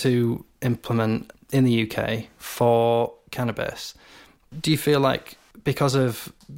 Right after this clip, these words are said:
maybe publications like that, there are movements in the recreational use of cannabis as opposed to the medicinal use as well? Is that something that's gonna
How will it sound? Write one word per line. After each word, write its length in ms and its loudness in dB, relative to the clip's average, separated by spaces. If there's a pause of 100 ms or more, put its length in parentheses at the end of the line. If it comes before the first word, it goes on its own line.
(140)
maybe 260 -2
publications 560 0
like 280 2
that, 320 -2
there 160 4
are 100 2
movements 640 0 (320)
in 120 4
the 80 6
recreational 600 2
use 180 -2
of 60 -8
cannabis 460 -6
as 160 -4
opposed 320 -2
to 60 -6
the 380 -2
medicinal 440 -4
use 260 -6
as 80 -4
well? 320 0 (800)
Is 120 -6
that 200 0
something 320 -2
that's 120 -4
gonna 220 -2